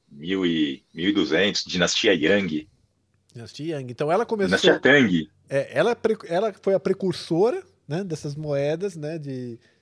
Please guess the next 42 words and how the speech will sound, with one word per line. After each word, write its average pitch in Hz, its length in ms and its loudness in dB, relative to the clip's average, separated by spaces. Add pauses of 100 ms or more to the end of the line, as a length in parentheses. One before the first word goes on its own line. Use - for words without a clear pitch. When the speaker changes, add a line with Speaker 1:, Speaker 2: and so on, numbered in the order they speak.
(200)
Speaker 2:
é, 127 160 -4
de 123 100 -12
cobre, 175 380 -6
e 180 80 2
agora 180 200 2
ela 190 40 4
está 185 140 -2
sendo 196 140 -4
a 190 40 -6
precursora 185 560 -4
da 180 140 -2
moeda 175 260 -4
digital. 160 580 -2 (380)
E 151 60 -4
vai 180 160 2
começar 208 440 -4
um 170 60 -4
movimento 160 640 -4
do, 135 220 -6
dos 131 160 -12
Estados 135 300 -4
Unidos 160 280 -6
ter - 120 -8
o 151 60 -4
seu 147 160 -8
dólar 139 360 4
digital, 127 580 -4
não 143 260 -4
é 139 60 -2
o 135 80 -4
Tether, 131 400 -4
é - 20 -6
o - 40 -6
dólar 127 300 2
digital 120 440 -10
mesmo, 127 560 -6 (380)
né, 127 180 -10 (420)
é, 117 360 -6
lastreado 123 600 -4
no 117 140 -10
dólar, 110 400 -4
enfim. 131 300 -14